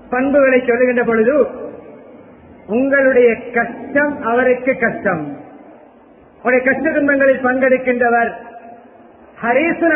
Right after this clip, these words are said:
அலைக்கும், உங்கள் மீது பற்றுள்ளவர், கரிசனை உள்ளவர், சமூக அக்கறை உள்ளவர். பில் முஃமினீன ரவுஃபுர் ரஹீம், மூமின்களோடு உள்ள அன்புள்ளவர்.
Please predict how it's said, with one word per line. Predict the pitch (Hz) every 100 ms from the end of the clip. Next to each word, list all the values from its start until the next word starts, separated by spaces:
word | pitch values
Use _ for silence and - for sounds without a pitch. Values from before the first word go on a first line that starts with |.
| 277
அலைக்கும், | 294 311 294 302 277 214 - - - - 190
உங்கள் | 262 294 294 294
மீது | 269 285 294 302 311 294
பற்றுள்ளவர், | 285 277 - 339 320 302 277 220
கரிசனை | 240 294 - 311 302
உள்ளவர், | 294 285 277 269 - - - - - 226
சமூக | 240 277 311 311
அக்கறை | 320 254 - 302 302 311
உள்ளவர். | 302 302 294 285 247 - - - - - - - - - -
பில் | 208 254 247
முஃமினீன | 226 247 247 240
ரவுஃபுர் | 226 220 220 220 208
ரஹீம், | 214 294 240 - - -
மூமின்களோடு | 226 247 240 226 226 214
உள்ள | 220 220
அன்புள்ளவர். | 214 226 220 196 180 156 -